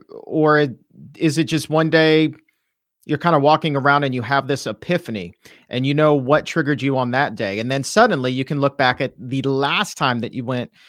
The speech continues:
on a binge or you had a bad day and what triggered that, that compulsive, uh, drive to eat at that point. And then you look back a little bit further and then you begin to see this pattern emerge. How complicated of a process, Doctor Rahman, does this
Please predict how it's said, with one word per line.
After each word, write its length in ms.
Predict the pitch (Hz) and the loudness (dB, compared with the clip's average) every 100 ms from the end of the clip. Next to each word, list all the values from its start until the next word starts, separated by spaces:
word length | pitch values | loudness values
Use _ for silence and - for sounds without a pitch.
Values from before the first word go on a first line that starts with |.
| _ _ | _ _
on 180 | 127 127 | -2 -2
a 60 | 113 | -4
binge 540 | 101 131 117 113 101 | -2 -2 -2 -6 -8
or 140 | - | -6
you 140 | 131 120 | -4 -2
had 180 | 127 120 | -2 -2
a 40 | |
bad 360 | 98 123 117 107 | -2 -4 -4 -4
day 260 | 120 107 | -4 -2
and 140 | 110 123 | -4 -2
what 160 | 139 | -2
triggered 480 | - 160 135 143 135 - - _ | -2 -2 2 0 0 -10 -20 _
that, 520 | 123 104 135 127 120 | -16 0 2 2 0
that 320 | 131 131 127 - | -4 -2 -2 -4
compulsive, 840 | 131 - 135 - 131 110 - - _ | -8 -2 -4 -2 -8 -8 -14 -20 _
uh, 200 | 117 110 | -6 -6
drive 400 | 110 127 117 123 | -4 -2 2 0
to 200 | - - | -2 -8
eat 160 | 127 123 | -6 -6
at 180 | 120 123 | -8 -4
that 240 | 127 127 _ | -2 -2 _
point. 300 | 123 110 - | -8 -8 -6
And 140 | 123 127 | -6 -4
then 120 | 127 | -2
you 100 | 131 | -2
look 200 | 135 - | -2 0
back 240 | 131 120 | -2 0
a 40 | 131 | -2
little 200 | 131 127 | -2 -4
bit 160 | 135 | -6
further 360 | - 196 196 110 | -2 -2 0 -2
and 160 | 110 | -2
then 160 | 120 127 | -4 -4
you 100 | 127 | -4
begin 400 | 113 123 127 127 | -6 -4 -4 -4
to 100 | - | -8
see 220 | 117 127 | -10 -8
this 180 | 117 117 | -6 -8
pattern 480 | - - 120 123 117 101 | -8 -2 0 0 -6 -8
emerge. 580 | 107 123 143 107 98 _ - - - | -4 -2 -2 -4 -8 _ -20 -20 -2
How 180 | 202 262 | 0 0
complicated 720 | - 202 202 170 170 156 147 | 0 -2 0 -2 0 0 -2
of 100 | 127 | -4
a 80 | |
process, 500 | 127 135 127 131 120 | -4 0 0 0 -8
Doctor 280 | - 123 123 | -2 -2 0
Rahman, 400 | 120 117 113 117 | -4 -2 -2 -2
does 260 | 104 123 - | -4 -6 -4
this 340 | 117 - - | -8 -8 -12